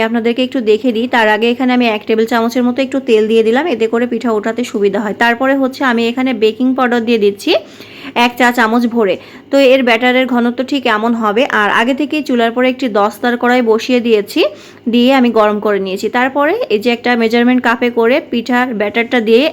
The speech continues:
এক মিনিট মতো রেখে দিলেই কিন্তু পিঠাটা হয়ে যাবে। দেখতে পাচ্ছেন কতটা জালিযুক্ত আর ছিদ্র হয়েছে এই পিঠাটা। তো সরাসরি আমি এই যে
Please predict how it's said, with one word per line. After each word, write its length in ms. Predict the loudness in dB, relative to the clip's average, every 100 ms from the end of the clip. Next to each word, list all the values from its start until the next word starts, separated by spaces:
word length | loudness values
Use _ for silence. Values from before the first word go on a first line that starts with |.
| -4
এক 60 | -2
মিনিট 180 | -2 0 -2
মতো 120 | 0 0
রেখে 160 | 0 0
দিলেই 180 | 0 0 0
কিন্তু 160 | -2 -2
পিঠাটা 280 | -2 0 0
হয়ে 120 | 0 0
যাবে। 120 | 0 0
দেখতে 180 | 0 0 -2
পাচ্ছেন 240 | -2 -4 -6 -14 -20 -8 0
কতটা 480 | 0 0 0 2 2 2 -2 -8 -20 -20 -6 0
জালিযুক্ত 580 | 2 2 0 -2 -2 0 0 2 0
আর 80 | -2 -2
ছিদ্র 280 | -2 0 0 2
হয়েছে 360 | 2 0 0 -2 2 4
এই 80 | 4 2
পিঠাটা। 400 | -2 -2 0 -2 -6 -20 -6 -2
তো 60 | 0
সরাসরি 500 | 0 0 0 0 0 0 2
আমি 160 | 2 2 2
এই 80 |
যে 80 | 0